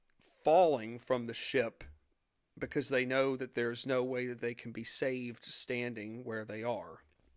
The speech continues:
I mean, it truly is a matter of life and death. What official orders had Titanic, uh, Captain Edward Smith given come twelve twenty A M?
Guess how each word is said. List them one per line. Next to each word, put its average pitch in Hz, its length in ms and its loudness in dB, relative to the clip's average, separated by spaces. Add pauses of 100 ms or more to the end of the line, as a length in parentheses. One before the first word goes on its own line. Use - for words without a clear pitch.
(680)
I 214 60 -6
mean, 131 140 0
it 123 100 -4
truly 139 340 4
is 135 140 4
a 123 60 -2
matter 120 340 0
of 107 80 -8
life 117 320 -4
and 90 160 -12
death. 101 400 -8 (1700)
What 156 200 10
official 165 720 4 (320)
orders 135 680 4 (340)
had 120 260 -2
Titanic, 131 880 0
uh, 110 220 2
Captain 123 560 0
Edward 123 400 0
Smith 123 460 -2
given 117 400 -2
come 113 300 -4
twelve 120 420 0
twenty 120 400 -6
A 107 260 -2
M? 107 320 -10